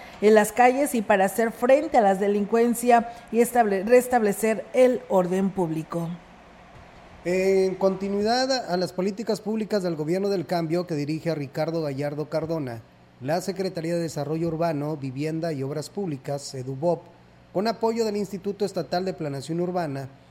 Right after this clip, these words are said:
Speaker 2: acudió a la firma de convenio con el gobierno federal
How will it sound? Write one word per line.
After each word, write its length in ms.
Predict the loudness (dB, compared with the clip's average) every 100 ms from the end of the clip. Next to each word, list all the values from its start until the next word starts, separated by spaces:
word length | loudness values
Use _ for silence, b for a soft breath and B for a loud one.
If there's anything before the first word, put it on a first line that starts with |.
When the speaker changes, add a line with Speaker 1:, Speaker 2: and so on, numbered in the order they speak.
| -18 -12
Speaker 2:
acudió 400 | -8 -4 -2 0
a 20 |
la 240 | 0 0
firma 300 | 0 -2 -2
de 100 | -4
convenio 540 | -4 -6 -4 -2 -4 -4
con 100 | -8
el 80 |
gobierno 320 | -6 -6 -6 -4
federal 480 | -4 -2 -4 -6